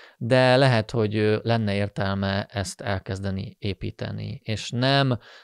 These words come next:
demonstratíve, ilyen undorító koreográfiával elhatárolódni attól, akivel nem értünk egyet. Főleg akkor ez nagyon problémás, ha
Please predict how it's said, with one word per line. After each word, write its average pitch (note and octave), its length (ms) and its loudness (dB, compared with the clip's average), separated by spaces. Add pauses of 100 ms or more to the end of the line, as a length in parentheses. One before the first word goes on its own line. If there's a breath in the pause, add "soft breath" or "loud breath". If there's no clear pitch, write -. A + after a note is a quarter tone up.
(100)
demonstratíve, A2 1500 2
ilyen B2 220 2
undorító C#3 600 6
koreográfiával G#2+ 1400 6
elhatárolódni G2+ 1040 0
attól, G#2 480 -4
akivel A2 600 -2
nem C#3 380 -2
értünk G2 600 -6
egyet. G2 500 -6
Főleg A3 440 4
akkor A#2 540 6
ez A#2 100 2
nagyon A#2+ 260 0
problémás, B2 880 2
ha A2+ 520 4